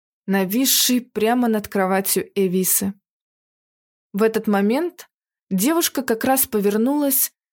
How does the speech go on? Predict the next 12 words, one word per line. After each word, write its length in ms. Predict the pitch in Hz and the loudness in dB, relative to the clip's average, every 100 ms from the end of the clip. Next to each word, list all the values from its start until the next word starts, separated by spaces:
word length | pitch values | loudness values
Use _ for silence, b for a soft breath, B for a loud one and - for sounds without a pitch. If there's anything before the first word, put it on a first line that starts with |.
| - | -2
словно 480 | - 262 285 277 233 | 0 2 2 0 0
пытаясь 560 | 214 208 240 247 247 | -2 -2 0 0 0
открыть 400 | 196 - 220 220 | -2 -2 -2 0
глаза, 520 | 202 226 220 202 196 - _ _ _ _ | 0 0 0 -2 -2 -6 _ _ _ _
мучимая 560 | 233 220 214 220 214 214 | 0 0 2 0 2 2
бессонницей. 920 | 208 226 - 226 180 185 - 214 202 _ _ _ _ _ _ _ _ _ - | 2 2 2 2 0 -2 -4 -6 -10 _ _ _ _ _ _ _ _ _ -2
И 120 | 202 | -2
тут 560 | 202 - 269 277 - - _ _ _ _ | -2 -4 -4 -4 -8 -14 _ _ _ _
паутина 640 | - 202 202 208 277 277 233 | -2 0 0 -2 0 2 2
упала 460 | 220 214 262 269 247 | 0 0 -2 0 2
на 120 | 233 | 2
нее 460 | 226 220 220 214 | 2 2 0 -2